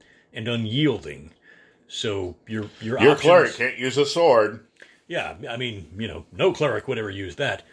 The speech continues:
Speaker 1: Oh, not even a cleric of a god of making swords, you know. <laughs> Uh,
Speaker 2: Nope.
Speaker 1: yeah, it was, it was very, very limited in scope and very, very precise.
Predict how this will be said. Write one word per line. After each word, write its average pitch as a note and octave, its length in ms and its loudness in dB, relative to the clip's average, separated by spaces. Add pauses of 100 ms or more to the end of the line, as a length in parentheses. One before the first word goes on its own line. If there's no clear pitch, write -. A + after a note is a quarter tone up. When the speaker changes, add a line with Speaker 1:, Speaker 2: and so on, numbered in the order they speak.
(280)
Speaker 1:
Oh, - 260 -18
not D#2 140 -12
even D2 160 -10
a - 100 -14 (340)
cleric G#2+ 320 -4
of - 80 -10
a C2 160 -12 (120)
god G2 220 -6
of D#2 80 -12 (240)
making F2+ 380 -14
swords, A2 500 -8 (280)
you F#2 140 -10
know. - 100 -16
<laughs> - 80 -12 (520)
Uh, - 140 -6 (220)
Speaker 2:
Nope. G3+ 320 2 (260)
Speaker 1:
yeah, C3+ 240 -2
it C#3+ 80 -4
was, D3+ 180 -4
it E3+ 120 -4
was B2+ 160 -6
very, F3 500 0
very C3+ 720 0
limited B2+ 580 -2
in A2 260 -8
scope A2 460 -6 (400)
and F#2 220 -10
very, G#2+ 280 -6
very F#2 240 -6
precise. - 640 -4